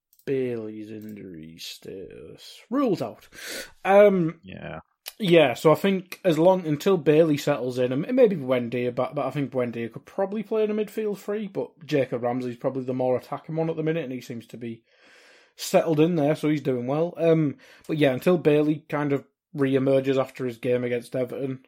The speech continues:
Speaker 1: um, I think that'll be the shape. Um, uh, yeah, I, if we go to Spurs for a sec, Jesus, what a mess. They,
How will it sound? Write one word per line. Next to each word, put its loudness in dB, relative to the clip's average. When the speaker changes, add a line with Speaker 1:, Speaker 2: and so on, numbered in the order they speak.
Speaker 1:
um, -4
I -2
think 2
that'll -2
be -8
the -8
shape. 0
Um, 2
uh, -2
yeah, 4
I, -10
if -16
we -6
go 2
to -12
Spurs -2
for -8
a -8
sec, -8
Jesus, -2
what -8
a -6
mess. -8
They, -2